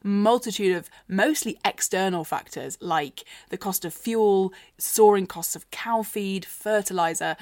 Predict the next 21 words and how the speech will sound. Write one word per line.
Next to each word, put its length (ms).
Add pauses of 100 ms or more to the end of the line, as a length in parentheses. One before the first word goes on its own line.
(220)
all 200
of 60
these 220
things 280
that 120
are 40
mostly, 680 (200)
it 140
seems, 380 (200)
beyond 440
the 60
control 560
of 80
these 200
farmers. 600 (320)
And 220
that 240
brings 260
me 360
to 420 (380)
this 280